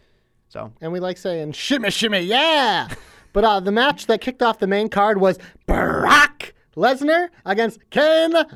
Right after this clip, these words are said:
Speaker 2: Velasquez. Uh, this match was quick, which I was very happy with. Um, they kept
Speaker 1: Really?
Speaker 2: it brief. Yeah, I wanted it quick. I, you wanted this to go long?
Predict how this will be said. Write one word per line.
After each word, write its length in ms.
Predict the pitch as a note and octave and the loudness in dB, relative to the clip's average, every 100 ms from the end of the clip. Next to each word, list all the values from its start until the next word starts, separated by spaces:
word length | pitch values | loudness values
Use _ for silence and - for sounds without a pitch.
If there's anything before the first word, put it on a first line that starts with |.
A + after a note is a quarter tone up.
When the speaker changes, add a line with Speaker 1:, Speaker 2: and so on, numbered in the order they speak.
| - | -6
Speaker 2:
Velasquez. 1400 | F3 C4 C4+ - - C4+ D4+ B3 G#3+ F#3+ E3 C#3+ C3 - _ _ - | 0 0 0 -4 2 4 6 4 4 2 2 -4 -6 -14 _ _ -8
Uh, 200 | E3+ F3 | -2 -2
this 160 | G#3+ | -2
match 180 | D#4 D#4+ | -2 -2
was 100 | C#4+ | -6
quick, 360 | - - - - | -4 -2 -2 -4
which 260 | F3+ F3 - | -4 -4 -2
I 140 | E3+ | -2
was 140 | E3 | -2
very 260 | C3+ G#3 A#3+ | -2 0 2
happy 300 | E3+ C3+ C3+ | 0 -4 -4
with. 260 | B2+ C3+ D#3+ | -6 -6 -6
Um, 200 | C3+ C3+ | -8 -4
they 80 | G#3+ | -4
kept 80 | F#3+ | -4
Speaker 1:
Really? 60 | G3+ | -6
Speaker 2:
it 80 | F#3 | -8
brief. 280 | D3 D3+ F#3 - - | -6 -8 -8 -12 -10
Yeah, 160 | A#3 C4+ | -4 -2
I 60 | E3 | -2
wanted 220 | A#3 G3+ | -4 -6
it 80 | - | -10
quick. 200 | D3 D#3+ | -16 -12
I, 60 | |
you 180 | F#3+ A#3+ | -4 0
wanted 200 | D4+ D#4 | 0 0
this 120 | D#4+ - | -4 -6
to 60 | |
go 80 | C#4 | -2
long? 340 | B3 A3+ D4 | 0 2 0